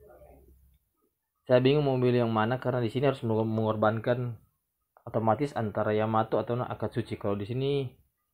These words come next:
Setsu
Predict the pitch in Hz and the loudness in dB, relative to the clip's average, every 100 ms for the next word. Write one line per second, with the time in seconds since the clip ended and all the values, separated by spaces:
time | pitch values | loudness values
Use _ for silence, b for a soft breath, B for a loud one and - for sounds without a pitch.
0 | _ _ _ _ _ - _ _ _ _ | _ _ _ _ _ -20 _ _ _ _
1 | _ _ _ _ _ _ _ _ _ _ | _ _ _ _ _ _ _ _ _ _
2 | 120 - 143 | 0 2 -2